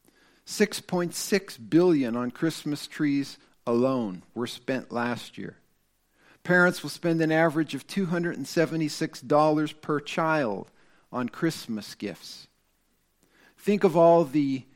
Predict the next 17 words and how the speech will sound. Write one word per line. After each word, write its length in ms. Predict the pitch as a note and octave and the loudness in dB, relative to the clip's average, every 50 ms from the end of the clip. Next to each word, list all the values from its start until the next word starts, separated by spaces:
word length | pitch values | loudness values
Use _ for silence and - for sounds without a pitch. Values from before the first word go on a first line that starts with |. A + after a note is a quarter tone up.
| _ _ _ _ _ _ _ _ _ _ _ _ _ _ _ | _ _ _ _ _ _ _ _ _ _ _ _ _ _ _
Christmas 460 | - - G3+ G3 - - F#3 E3+ - - | 0 2 2 2 2 -2 -4 -4 -4 -4
productions, 720 | - - E3 D3 D#3 D#3+ D#3 - - B2+ A#2+ A2+ - - | -2 -2 2 4 4 4 2 0 -4 -6 -4 -6 -4 -6
the 80 | C3 A#2+ | -8 -8
plays, 840 | - - - - D#3+ E3 D#3+ D3+ C3+ A#2+ G2 D#2+ E2 D#2+ - - - G#2+ | -8 -12 -6 -2 0 2 2 2 0 0 -2 -6 -10 -12 -16 -18 -12 -10
the, 220 | A2+ A2+ G#2 G2+ - _ _ _ _ _ _ | -10 -10 -10 -12 -14 _ _ _ _ _ _
the 80 | - | -2
musicals, 800 | C#3 C#3+ D3+ E3 E3+ E3 C3 C3+ - - A2 G#2 F#2+ F#2 F2 - | 0 2 4 4 4 4 2 -2 -6 -8 -8 -8 -8 -10 -12 -10
the 100 | - C3 | -8 -8
parties, 760 | B2 - - - E3+ D#3+ D#3 D3+ D3 C3+ A#2+ A2+ G#2+ G2+ - | -8 -8 -2 4 6 6 6 6 4 0 -4 -4 -6 -10 -4
the 140 | - C3 B2+ | -2 0 4
light 320 | C3+ C#3 C#3+ D3 D3 - | 4 4 4 4 2 -2
shows, 500 | - - B2 G#2 G2 F#2+ F#2 - - - _ _ _ _ _ _ _ _ _ | -6 -4 -2 -2 -2 -4 -8 -10 -16 -20 _ _ _ _ _ _ _ _ _
and 160 | C#3 C#3+ D#3 | -2 0 2
all 220 | E3 F3+ F#3+ G#3 G#3 | 4 4 4 4 4
the 120 | G#3 F#3+ | 2 2
other 240 | G3 F#3+ F3+ F#3 F3+ | 2 2 4 4 6
activities 920 | E3 D#3 D#3 - - - G3+ F#3+ F3 D#3 C3+ A2 G#2 G2+ F#2+ E2+ - - | 4 4 4 0 -4 -4 -4 -2 -2 -2 -4 -4 -4 -6 -8 -10 -14 -18